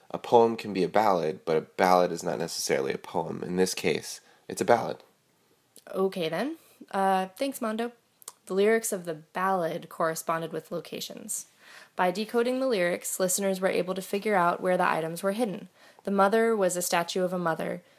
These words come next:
Speaker 2: The king was a statue of Doc-, Doctor Martin Luther King Junior.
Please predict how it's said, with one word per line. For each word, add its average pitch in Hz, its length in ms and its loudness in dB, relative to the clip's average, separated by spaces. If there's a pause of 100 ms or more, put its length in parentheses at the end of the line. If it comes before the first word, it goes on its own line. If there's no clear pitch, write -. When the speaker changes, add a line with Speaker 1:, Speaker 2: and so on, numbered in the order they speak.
(120)
Speaker 2:
The 196 80 -4
king 208 460 0
was 165 280 2
a 175 80 -4
statue 175 420 0
of 170 100 -2
Doc-, 170 300 -2
Doctor 175 280 -4
Martin 175 300 -4
Luther 175 240 -4
King 180 320 -8
Junior. 160 460 -10